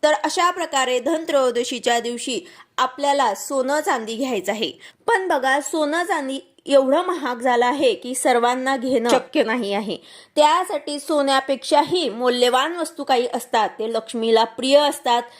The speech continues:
लक्ष्मी त्यामुळे आपल्या घरामध्ये वास करत असते आणि त्यांची आपल्याला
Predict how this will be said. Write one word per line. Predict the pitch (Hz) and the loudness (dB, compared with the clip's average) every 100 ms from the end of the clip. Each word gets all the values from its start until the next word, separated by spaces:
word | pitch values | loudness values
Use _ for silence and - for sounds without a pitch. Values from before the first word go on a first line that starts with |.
| - 269 | -8 0
लक्ष्मी | 294 294 311 359 349 | 0 2 -2 -2 0
त्यामुळे | 302 294 269 254 - | -2 0 -2 -2 0
आपल्या | 247 - 254 302 | -4 0 0 2
घरामध्ये | 285 247 240 240 240 | 0 -2 -2 2 2
वास | 226 233 254 - | 2 -2 -4 -6
करत | 254 247 | -6 -4
असते | 240 240 262 254 247 - | -6 0 6 6 4 -2
आणि | 233 247 220 - | -2 -2 -6 2
त्यांची | 269 262 302 392 - | 2 2 -2 -2 -2
आपल्याला | - 254 240 254 220 | -2 2 4 4 2